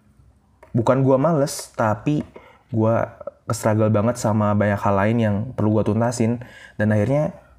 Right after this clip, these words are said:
fokus gue buat ngerjain skripsi itu kayak, "Yaudahlah, ntar aja, ntar aja," gitu. Apalagi gue ngerasa masih semester tujuh dan sebenarnya gue juga ada, ya tadi, privilege ketika gue ngerasa gue ada beasiswa ya. Toh gue juga sampai semester delapan masih dibiayain gitu. Maksudnya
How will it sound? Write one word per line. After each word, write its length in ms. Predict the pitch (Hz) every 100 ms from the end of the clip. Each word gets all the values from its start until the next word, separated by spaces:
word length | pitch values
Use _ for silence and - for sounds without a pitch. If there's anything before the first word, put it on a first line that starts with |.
| -
fokus 320 | 107 117 113
gue 160 | 117 139
buat 240 | 123 104 -
ngerjain 240 | 104 104
skripsi 320 | 107 107 - 110
itu 160 | 151
kayak, 400 | 110 101 - -
"Yaudahlah, 320 | 110 113 151
ntar 160 | 135 104
aja, 240 | 113 131
ntar 160 | 131 101 110
aja," 160 | 127
gitu. 160 | 107 113 - - -
Apalagi 240 | - 113 131
gue 140 | 135 120
ngerasa 160 | 110 120
masih 220 | 110 -
semester 240 | 104 -
tujuh 320 | - 107 135 127
dan 240 | 104 98 - - - -
sebenarnya 400 | 107 107 104 139
gue 140 | 135 139
juga 240 | 110 104 - - - _ -
ada, 480 | 110 110 98 73 -
ya 160 | - 107
tadi, 320 | 123 123 107
privilege 480 | 107 104 101 101 -
ketika 320 | 95 101 104
gue 160 | 98 101
ngerasa 400 | 101 95 107 104
gue 160 | 104
ada 160 | 101 95
beasiswa 400 | 98 104 107 123
ya. 160 | 113 110
Toh 160 | 135 143
gue 280 | 131 127 135
juga 320 | 120 104 90 - - - -
sampai 240 | - 107
semester 320 | 110 110 110
delapan 320 | 104 90 135
masih 240 | 117 113 110
dibiayain 420 | 110 107 110 135 113
gitu. 240 | 101 95 - - - -
Maksudnya 400 | 107 107 135